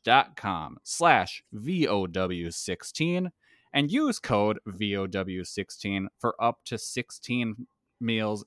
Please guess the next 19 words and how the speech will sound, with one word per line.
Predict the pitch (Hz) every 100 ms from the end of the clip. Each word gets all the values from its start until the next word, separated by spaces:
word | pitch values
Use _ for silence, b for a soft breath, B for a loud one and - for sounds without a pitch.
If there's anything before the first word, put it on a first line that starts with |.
| -
and | 107 107 101 -
three | 101 107 104 92 _
free | - 110 107 90 - -
gifts. | 110 101 - - - b b b b -
Let |
me | 104
say | - 110
that | 107 104
again. | 110 110 98 90
Go | 113
to | 101
hellofresh | 92 151 143 - 147 113 -
dot | 143 127 -
com | 135 120 98 92
slash | - 127 113 87 - - _ b b -
V | 147 151
O | 127
W | 120 113 101
sixteen | - 107 - - 104 101 95